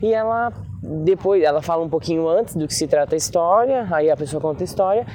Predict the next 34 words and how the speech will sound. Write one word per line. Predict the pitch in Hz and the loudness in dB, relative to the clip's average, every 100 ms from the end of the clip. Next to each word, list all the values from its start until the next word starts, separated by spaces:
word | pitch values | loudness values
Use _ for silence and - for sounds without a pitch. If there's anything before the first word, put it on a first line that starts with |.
| - - - | -12 -12 -6
aí | 208 | -2
ela | 220 214 | 0 0
vai | 208 214 | 0 0
dar | 220 | 0
uma | 226 254 | 0 0
força | 220 220 214 | 0 0 0
pra | 196 196 | 0 0
pessoa, | 196 208 | 0 0
porque | 175 185 | 0 0
geralmente | 180 196 196 190 | 2 0 0 -2
são | 196 | -2
as | 196 | -2
histórias | 185 - 202 190 170 | -2 0 0 0 0
de | 196 | -2
coisa | 196 190 190 | 0 0 0
que | 196 | 0
aconteceu | 190 196 196 | -2 -2 -2
na | 196 | -2
vida | 185 196 | 0 2
da | 190 | 0
pessoa. | 190 208 190 180 156 | 0 -2 2 0 0
Então, | 170 175 190 208 | -2 2 4 2
assim, | - - 196 131 117 | 2 4 4 4 0
é, | 65 123 - | 2 2 2
são | 214 214 | 2 0
historinhas | 208 208 202 208 185 | 2 2 4 2 0
de | 185 | -2
cinco, | - - - 170 175 196 175 156 135 147 | -2 -4 0 2 2 2 2 0 -2 -6
sete | 135 - 190 170 185 - | -4 -2 2 4 4 0
minutos, | 185 170 156 147 180 185 165 151 147 | 0 0 2 4 4 4 0 -2 4
é | 220 - | 2 4
assim, | 208 - | -4 0
ó, | 202 - - - - - | -2 -2 -8 -10 -10 -8
rápido. | - - - - 104 | 2 2 2 -2 -4